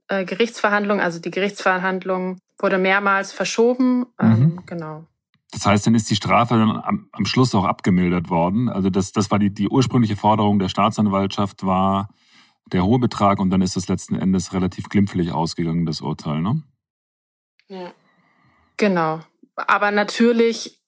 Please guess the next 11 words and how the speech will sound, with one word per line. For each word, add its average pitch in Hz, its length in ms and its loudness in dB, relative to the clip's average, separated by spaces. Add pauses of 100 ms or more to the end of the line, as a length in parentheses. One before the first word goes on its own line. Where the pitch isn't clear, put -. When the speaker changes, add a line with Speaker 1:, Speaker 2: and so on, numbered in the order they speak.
Speaker 1:
trotzdem 202 840 0
bleibt 185 340 0
es 190 120 -4
eine 175 220 0
Strafe 180 540 0
und 165 240 -4
trotzdem 180 520 -4
bleibt 170 520 -2
auch 175 260 -6
der 170 240 -8
Stempel 175 680 -8